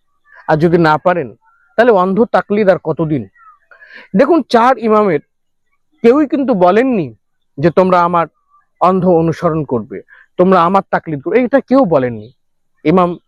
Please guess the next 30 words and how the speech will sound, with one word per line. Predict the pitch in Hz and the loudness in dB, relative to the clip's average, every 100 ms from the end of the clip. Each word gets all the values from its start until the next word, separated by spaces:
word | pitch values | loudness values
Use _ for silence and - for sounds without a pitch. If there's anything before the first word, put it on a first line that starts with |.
| _ _ | _ _
আবু | 156 180 | -2 0
হানিফা | 202 185 160 156 | -2 -4 -2 -2
রাহিমাহুল্লাহ, | 151 - 156 135 143 151 214 285 _ _ _ _ _ _ _ _ | -2 -2 -4 -4 -2 0 0 -2 _ _ _ _ _ _ _ _
আমরা | 208 240 | 0 2
ইমাম | 226 208 208 | 2 0 0
আবু | 165 180 | 0 0
হানিফাকে | 214 214 214 226 | 0 -2 -2 -4
সম্মান | - 180 175 180 | -2 -2 0 -2
করি, | 165 123 98 _ - | -2 -8 -10 _ -4
যখনই | 170 208 254 | -2 0 2
ওনার | 233 196 | 2 0
নাম | 180 202 | 0 0
উচ্চারণ | 190 - 185 180 | -2 0 -2 -2
করি | 165 151 | -2 -2
আমরা | 139 131 | -2 -2
রাহিমাহুল্লাহ | 175 - 165 139 135 151 165 | -2 -2 -4 -4 -2 0 0
বলি। | 123 - _ _ _ - - - | -4 -16 _ _ _ -20 -20 -4
তো | 226 | 2
উনি | 262 339 | 4 4
বলেছেন, | 294 247 190 185 - | 2 0 0 -4 -4
"ইদা | 262 226 180 | -2 0 0
সাহহাল | - - - - 190 | -2 -6 -4 -2 -2
হাদিস | 160 175 175 277 311 _ _ _ | -2 -4 2 2 0 _ _ _
ফাহুয়া | 269 220 170 160 | -4 -2 -2 0
মাযহাবি", | 196 165 131 98 101 _ _ _ - _ | -2 -2 -10 -16 -20 _ _ _ -20 _
যখনই | 127 196 - 285 320 | 0 0 2 0 0
তোমরা | 226 185 175 262 - _ | -2 -2 0 -2 -6 _
সহিহ | - - 233 240 | -20 0 2 2
হাদিস | 202 185 220 - | 0 -4 -6 -2
পাও, | 269 381 | -2 -2